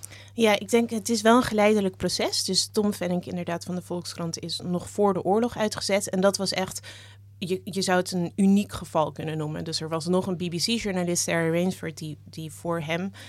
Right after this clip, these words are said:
was uitgezet. Maar dat waren uitzonderingen en niemand begreep echt waarom. Ehm, en daarna was het een, een hele lange tijd stil.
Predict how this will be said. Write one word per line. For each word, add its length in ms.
was 200
uitgezet. 540
Maar 140
dat 180
waren 260
uitzonderingen 640
en 80
niemand 300
begreep 300
echt 320
waarom. 500
Ehm, 360
en 120
daarna 260
was 160
het 120
een, 180
een 160
hele 280
lange 240
tijd 280
stil. 380